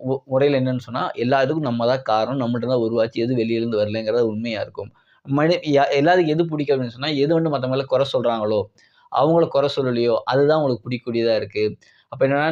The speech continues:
நம்ம மாறாத வரைக்கும் நம்ம எ-, நம்ம வந்துட்டு நம்ம எதையுமே மாத்திக்க முடியாது. நம்ம மருத்துவமா இருந்தாலும், எந்த ஒரு துறையா இருந்தாலும், நம்மளை மாத்திக்கிட்டா தான் அடிப்படையா இருக்குமே தவிர, நம்மளை மாத்திக்காம நம்ம போய் அதுல சிக்கிறத கொண்டு,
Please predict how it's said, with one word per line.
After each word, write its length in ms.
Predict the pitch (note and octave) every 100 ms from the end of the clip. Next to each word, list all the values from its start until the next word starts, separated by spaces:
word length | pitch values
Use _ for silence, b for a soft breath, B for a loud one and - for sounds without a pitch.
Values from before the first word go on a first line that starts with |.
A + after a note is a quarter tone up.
| D3
நம்ம 300 | B2+ D3+ D#3
மாறாத 440 | C#3 C#3 D#3 D#3
வரைக்கும் 440 | C#3+ C3 B2 D#3+ F3+ -
நம்ம 220 | B2+ A#2+
எ-, 220 | A#2 A2+ -
நம்ம 160 | B2+ B2+
வந்துட்டு 340 | B2+ C3 E3+ F3
நம்ம 260 | B2 B2 C3
எதையுமே 360 | A#2+ B2 C#3 D#3
மாத்திக்க 380 | B2+ B2+ B2+ A#2+
முடியாது. 400 | A2+ G#2+ G#2 A2+ - _ _ -
நம்ம 120 | A#2+ A#2+
மருத்துவமா 520 | B2+ C#3+ E3 D3+ C#3+
இருந்தாலும், 480 | C3 B2 A#2+ A#2 A#2
எந்த 260 | A#2 B2+ E3
ஒரு 120 | D#3 -
துறையா 300 | C3 C3 B2+
இருந்தாலும், 420 | A#2 A2 B2+ - _ _ _
நம்மளை 280 | A#2+ D3 D3+
மாத்திக்கிட்டா 540 | C3+ C#3+ E3+ D3 C3+ B2+
தான் 200 | D3+ F#3 -
அடிப்படையா 480 | B2+ C#3 C#3+ C3+ B2+
இருக்குமே 280 | G#2+ A2+
தவிர, 260 | G#2 G#2 G#2 B2+ - b b -
நம்மளை 300 | B2+ D#3+ D#3
மாத்திக்காம 580 | D3 C#3 C#3 C#3 D3 D#3
நம்ம 180 | C3+ C#3
போய் 180 | E3 D#3+
அதுல 140 | C#3
சிக்கிறத 460 | C3 C3 C#3 B2+ A#2+
கொண்டு, 320 | A#2 A#2+